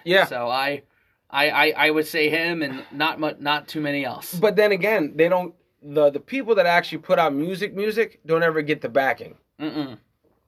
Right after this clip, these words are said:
Speaker 2: Yeah, it's like I was talking about earlier. You need to be a marketer.
Speaker 1: Yep.
Speaker 2: And, you know, you can do it on your own, but it takes a lot of money,
Speaker 1: Hell
Speaker 2: a lot of backing.
Speaker 1: yeah.
Speaker 2: And I think that may be a key ingredient, too, is labels and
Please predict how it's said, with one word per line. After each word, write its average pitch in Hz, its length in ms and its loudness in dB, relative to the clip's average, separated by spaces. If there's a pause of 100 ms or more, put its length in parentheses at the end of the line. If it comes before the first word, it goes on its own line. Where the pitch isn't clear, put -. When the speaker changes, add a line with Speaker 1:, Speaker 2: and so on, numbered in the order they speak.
(360)
Speaker 2:
Yeah, 147 220 2
it's 135 180 -6
like 185 140 2
I 202 60 4
was 196 120 0
talking 190 180 0
about 175 220 0
earlier. 156 280 0
You 143 360 -2
need 156 160 -8
to 156 60 -6
be 151 100 -2
a 151 40 -2
marketer. 135 680 -4
Speaker 1:
Yep. 151 180 6
Speaker 2:
And, 135 380 -2
you 156 120 -2
know, 160 260 0 (220)
you 226 180 -4
can 240 300 0
do 214 140 0
it 202 100 2
on 160 200 0
your 139 180 -4
own, 127 420 -4
but 131 180 -2
it 143 120 -4
takes 147 200 -4
a 123 60 -8
lot 123 320 2
of 170 100 -2
money, 160 500 -2 (100)
Speaker 1:
Hell 147 300 0
Speaker 2:
a - 20 4
lot 156 220 6
of 175 100 0
backing. 160 640 0
Speaker 1:
yeah. 107 260 -4 (400)
Speaker 2:
And 143 460 -4 (800)
I 170 120 -10
think 220 180 -8
that 196 120 0
may 170 140 0
be 170 160 0
a 151 60 0
key 160 200 -10
ingredient, 151 520 -2
too, 165 160 -2
is 127 180 -8 (760)
labels 165 640 0
and 127 260 -12